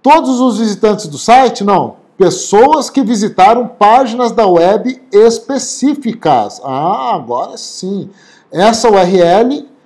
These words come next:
e vamos colocar ela de novo aqui, ó, mas sem a barra.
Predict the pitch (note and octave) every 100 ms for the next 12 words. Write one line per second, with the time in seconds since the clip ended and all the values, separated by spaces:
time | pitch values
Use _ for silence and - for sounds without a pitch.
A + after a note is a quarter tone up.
0 | _ _ G3 B3 G3 A3+ A3+ B3+ A#3 A3+
1 | A3 G#3 A#3 F#3+ G#3+ G3 G#3 E3+ - -
2 | C4+ D3+ G2+ - _ D#3 G3 - - A3+
3 | B3+ B3+ G#3+ C4 B2 - F#2